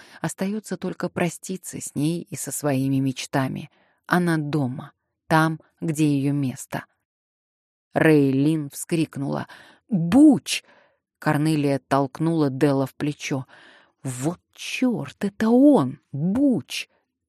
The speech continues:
Рис не знал, кто такой этот Буч, видел только, что он притянул к себе Рейлин обеими руками и крепко обнял, но она не ответила на его объятия, а стала вырываться,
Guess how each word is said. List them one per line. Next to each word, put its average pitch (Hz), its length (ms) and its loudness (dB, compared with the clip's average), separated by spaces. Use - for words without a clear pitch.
Рис 196 380 -2
не 185 180 -6
знал, 214 460 -4
кто - 240 -2
такой 139 380 2
этот 131 220 -2
Буч, 151 440 -2
видел 180 300 0
только, 190 340 -4
что - 160 -8
он 170 120 -4
притянул 165 540 -4
к - 100 -16
себе 160 340 -2
Рейлин 147 400 0
обеими 139 400 0
руками 170 500 -4
и 196 60 -8
крепко - 440 -4
обнял, 165 540 -2
но 147 120 0
она 143 220 0
не 156 160 0
ответила 160 680 -2
на 139 120 2
его 135 220 2
объятия, 143 580 0
а 139 60 -4
стала 165 300 -2
вырываться, 196 720 0